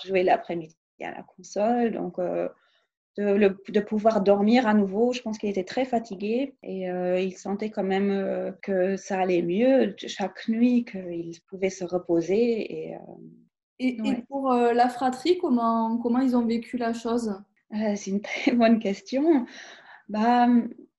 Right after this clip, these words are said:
Speaker 1: voilà, le, le, le troisième, euh, Mélie, son, son petit frère, bah, il était encore, euh, relativement petit. Voilà, enfin, ça continuait, la vie continuait. Le, et Niels, son, son frère, euh, le frère du milieu,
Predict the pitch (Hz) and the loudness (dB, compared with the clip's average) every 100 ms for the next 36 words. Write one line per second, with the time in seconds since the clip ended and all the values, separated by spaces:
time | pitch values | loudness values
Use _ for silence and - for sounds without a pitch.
0 | _ _ _ _ _ _ _ 214 240 240 | _ _ _ _ _ _ _ -2 2 4
1 | 202 - 208 196 196 - - 208 202 214 | 4 4 4 4 2 -2 -4 -2 0 2
2 | 233 220 190 185 185 185 185 196 202 208 | 4 4 2 0 0 -2 0 0 0 2
3 | 214 214 202 190 185 190 190 196 - 196 | 2 0 -4 -8 -8 -6 -2 -2 -2 -12
4 | - 220 214 - 190 196 208 208 202 202 | -6 -6 -4 -4 -2 -2 -2 -2 -2 -6
5 | 202 180 180 190 185 208 202 202 208 214 | -6 -4 0 0 0 -4 -8 -6 -2 -4
6 | 214 254 240 233 _ _ _ 165 156 160 | -2 0 0 0 _ _ _ -4 -2 2
7 | 190 180 165 165 160 180 170 170 160 160 | 2 2 0 0 -2 0 0 -2 -4 -2
8 | 220 214 - - 180 180 175 190 233 226 | 2 0 0 -6 -10 -12 -6 -2 0 0
9 | 208 - 71 67 - 180 180 175 190 208 | 0 0 0 0 -2 -2 -2 -2 0 2
10 | 226 226 - 202 185 180 - - 185 180 | 2 0 -2 -10 -6 -6 -6 -6 -6 -8
11 | - 190 196 185 165 170 170 - 175 - | -8 -2 -2 0 0 2 0 -2 -8 -8
12 | 185 175 170 170 180 233 269 | -10 -10 -10 -8 2 4 4